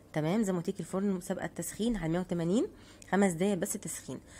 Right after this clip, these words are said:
آه، تلت ساعه وكانت استوت معايا وانا اختبرتها اهو قدامكم.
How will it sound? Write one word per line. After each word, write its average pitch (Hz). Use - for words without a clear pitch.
آه، 190
تلت 254
ساعه 226
وكانت 220
استوت 202
معايا 185
وانا 196
اختبرتها 175
اهو 165
قدامكم. 180